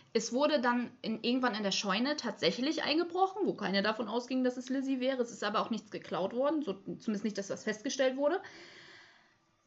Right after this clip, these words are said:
Andrews Reaktion daraufhin war, und es tut mir leid, für mich ist das auch nur so ein Ding, dass er sich denkt, damit kann er,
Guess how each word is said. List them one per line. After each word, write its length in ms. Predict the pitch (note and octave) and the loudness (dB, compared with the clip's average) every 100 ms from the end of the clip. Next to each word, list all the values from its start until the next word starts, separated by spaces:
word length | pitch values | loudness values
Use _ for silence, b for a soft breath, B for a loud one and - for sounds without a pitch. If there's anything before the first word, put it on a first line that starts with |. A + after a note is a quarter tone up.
| _ | _
Andrews 440 | B3 G4 A4 G#4+ - | 6 8 6 4 4
Reaktion 640 | E4+ E4+ - D4+ E4 F4 | 4 4 0 0 4 6
daraufhin 420 | A#3 G3 G3 G3+ | 6 2 0 0
war, 180 | F#3 F3+ | 4 4
und 100 | G#3 | 2
es 100 | - | 0
tut 140 | E4 | 4
mir 100 | F#4+ | 6
leid, 340 | C#4+ A#3 C#4+ - | 8 8 4 2
für 140 | C#4 | 4
mich 160 | C#4 - | 4 4
ist 160 | E4 | 0
das 140 | D4+ A#3 | 0 2
auch 180 | B3 C#4 | 2 2
nur 120 | C4 | 4
so 60 | |
ein 80 | B3+ | 4
Ding, 220 | A#3+ C4+ | 4 4
dass 180 | A#3+ A#3+ | 2 4
er 100 | A#3+ | 2
sich 180 | A3+ - | 0 -2
denkt, 380 | A3 A#3+ C4 B3+ | 0 2 0 2
damit 300 | A3+ A#3+ B3 | 2 2 -2
kann 220 | A3+ A#3 | -2 0
er, 240 | - - | 2 0